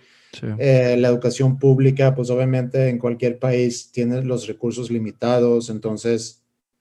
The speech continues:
Speaker 2: pues, me cuesta menos tener a un maestro, eh, para veinticinco que un maestro para quince. Entiendo todo eso. Eh, entonces,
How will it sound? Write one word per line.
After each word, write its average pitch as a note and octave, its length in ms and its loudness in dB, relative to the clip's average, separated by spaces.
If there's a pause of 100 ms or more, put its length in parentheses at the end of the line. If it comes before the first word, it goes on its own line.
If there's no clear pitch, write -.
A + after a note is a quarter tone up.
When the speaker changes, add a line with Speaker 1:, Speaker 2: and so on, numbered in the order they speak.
(760)
Speaker 2:
pues, A#2+ 140 -2
me A#2+ 120 0
cuesta B2+ 300 0
menos B2+ 400 2
tener A#2+ 240 -2
a B2 80 2
un B2+ 160 0
maestro, B2 880 -2 (240)
eh, G2 460 -10 (340)
para G#2+ 220 -6
veinticinco B2+ 720 -4
que C3 100 -6
un A2 120 -2
maestro A2+ 400 -6
para G2 220 -10
quince. A#2 600 -6 (600)
Entiendo A#2+ 580 -2
todo A#2 260 2
eso. G#2+ 420 -8 (840)
Eh, G2+ 560 -6
entonces, A#2+ 840 -4